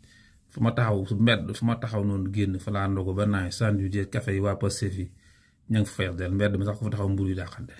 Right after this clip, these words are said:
Pour wan la rek ne àdduna moo tëddee noonu. Du dara nag sax, mën nañ ko ñàkk di wax rek, waaye daal ñaari nit rek la nag. Ñaari nit nag, lu ñu def lu ñaaw, du ñëpp ñooy suñu responsable, du ñëpp la. Mais daal, yal nañu Yàlla dimbale rek. Te lépp, lépp lu si am solo lépp,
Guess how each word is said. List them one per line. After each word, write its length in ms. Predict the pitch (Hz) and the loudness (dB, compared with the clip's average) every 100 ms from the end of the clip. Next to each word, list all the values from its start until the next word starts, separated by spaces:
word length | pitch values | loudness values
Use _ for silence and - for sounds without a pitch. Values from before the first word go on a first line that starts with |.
| - | -12
Pour 120 | - 113 | -2 2
wan 180 | 117 | 4
la 80 | 107 | 2
rek 160 | 101 101 | 2 0
ne 80 | 104 | 0
àdduna 300 | 107 95 101 - - - _ _ _ - - | 0 0 -2 -6 -16 -20 _ _ _ -16 -4
moo 200 | 110 107 | 2 2
tëddee 260 | 107 98 95 | 2 2 0
noonu. 240 | 92 90 - - | -4 -8 -12 -6
Du 100 | 107 | 0
dara 220 | 113 113 | 2 2
nag 160 | 101 104 | 0 -4
sax, 140 | 120 | -4
mën 120 | 104 | 0
nañ 100 | 107 107 | 0 0
ko 60 | |
ñàkk 220 | 104 98 - | 0 -2 -4
di 60 | |
wax 160 | 98 90 | -6 -4
rek, 120 | 90 | -2
waaye 180 | 98 104 | 2 2
daal 180 | 95 98 127 - - - _ - | 2 0 -2 -8 -20 -20 _ 2
ñaari 260 | 120 113 | 4 6
nit 120 | 104 101 | 4 2
rek 120 | 107 | 2
la 100 | 110 | 2
nag. 140 | 101 90 | 0 0
Ñaari 220 | 98 101 | 0 0
nit 80 | 101 | 2
nag, 100 | 98 | 0
lu 100 | 98 107 | 0 0
ñu 60 | |
def 120 | 107 | 0
lu 100 | 104 101 | 0 0
ñaaw, 220 | 95 95 | 0 -2
du 100 | 95 | -2
ñëpp 200 | 98 110 - | 0 0 0
ñooy 200 | 107 98 | 0 0
suñu 280 | - 104 110 | -2 -2 -2
responsable, 440 | 107 - 101 92 | -2 -4 -4 -2
du 40 | 95 | -2
ñëpp 120 | 90 | -4
la. 80 | 92 - - _ - _ _ _ - | -8 -14 -20 _ -20 _ _ _ -2
Mais 160 | 107 | 2
daal, 240 | 107 98 95 98 127 - - - | 4 2 0 -4 -8 -12 -14 -4
yal 160 | 113 113 | 2 4
nañu 160 | 110 | 6
Yàlla 240 | 104 98 95 | 4 2 0
dimbale 320 | 98 92 95 | -2 -4 -6
rek. 180 | 87 - - _ _ _ _ _ _ _ _ - | -8 -12 -20 _ _ _ _ _ _ _ _ -4
Te 80 | 101 | 0
lépp, 240 | 101 110 | 2 2
lépp 160 | 104 104 | 2 0
lu 60 | 104 | -2
si 100 | 101 | -2
am 100 | 101 | 0
solo 200 | 107 98 | -2 0
lépp, 200 | 101 | -2